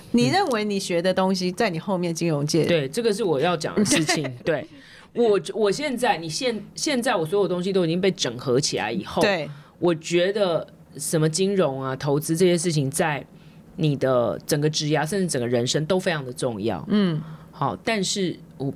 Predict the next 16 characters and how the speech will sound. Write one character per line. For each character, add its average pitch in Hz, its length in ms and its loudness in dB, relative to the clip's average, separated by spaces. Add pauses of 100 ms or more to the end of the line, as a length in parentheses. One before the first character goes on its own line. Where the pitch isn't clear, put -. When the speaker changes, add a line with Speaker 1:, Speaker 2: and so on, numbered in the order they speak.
Speaker 2:
必 - 100 2
须 151 100 2
要 165 160 2
说， 139 400 0 (180)
我 151 100 2
不 208 160 0
觉 139 240 2
得 120 360 2 (440)
我 143 200 2
们 117 240 -2
的 123 200 2
大 160 180 -2
学 139 160 -6
教 131 240 -2
育 120 260 -2
有 110 240 0